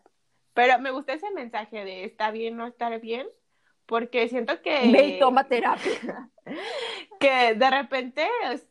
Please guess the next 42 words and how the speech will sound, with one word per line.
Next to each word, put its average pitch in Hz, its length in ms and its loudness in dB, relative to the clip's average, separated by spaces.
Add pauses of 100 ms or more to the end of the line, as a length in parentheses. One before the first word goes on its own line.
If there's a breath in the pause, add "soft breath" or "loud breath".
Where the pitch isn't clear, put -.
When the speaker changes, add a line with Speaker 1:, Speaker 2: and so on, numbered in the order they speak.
Speaker 1:
como 370 240 -6
que 320 120 -6
nos 240 160 -8
obsesionamos 226 720 -10
de 269 80 -6
decir, 240 260 -6
"Ay, 277 200 -2
estoy 294 240 -4
bien", 262 260 -4
¿no? 285 260 -2
O, 240 180 -2
o 240 40 -4
"No 247 160 -4
pasa 285 260 -4
nada", 262 420 2
o 247 120 -6
"Todo 247 200 0
Speaker 2:
O - 20 0
tengo 285 180 0
Speaker 1:
bien". 330 140 -4
Speaker 2:
que 349 120 -8
seguir 311 440 -10
diciendo 277 380 -12
que - 80 -20
estoy - 180 -16
bien. - 160 -20
Speaker 1:
Pero 254 320 4
no, 254 240 -8
o - 120 -6
Speaker 2:
Para 277 140 2
Speaker 1:
sea, 247 80 2
Speaker 2:
los 202 100 -6
demás. 208 460 -6 (140)
Speaker 1:
¿qué 262 120 -8
nos 302 160 -10
decía 269 280 -4
el 269 100 -8
cuento 285 420 -8
de 240 280 -6
Muñón? 254 460 -8
Que 208 340 -8
solamente 262 1300 0